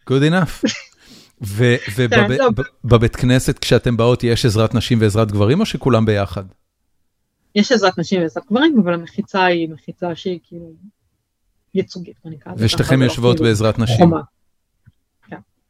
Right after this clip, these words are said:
Speaker 1: זה ניצחון בשבילך לשבת בעזרת נשים?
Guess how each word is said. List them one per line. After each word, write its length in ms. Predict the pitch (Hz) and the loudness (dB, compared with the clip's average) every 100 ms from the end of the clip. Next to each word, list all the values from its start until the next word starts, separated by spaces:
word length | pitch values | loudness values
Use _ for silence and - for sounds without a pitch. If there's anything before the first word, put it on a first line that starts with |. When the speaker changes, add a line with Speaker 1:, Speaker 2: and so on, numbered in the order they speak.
| _ _ _ _ _ _ _ _ _ _ _ _ - | _ _ _ _ _ _ _ _ _ _ _ _ -8
Speaker 1:
זה 200 | 104 120 | 0 2
ניצחון 520 | 117 - - 143 160 | 0 -2 -2 0 0
בשבילך 460 | 156 170 175 185 | 0 0 0 0
לשבת 300 | 170 - 175 | -2 0 0
בעזרת 440 | 165 175 160 170 170 | 0 0 2 0 0
נשים? 300 | 165 214 | -6 -6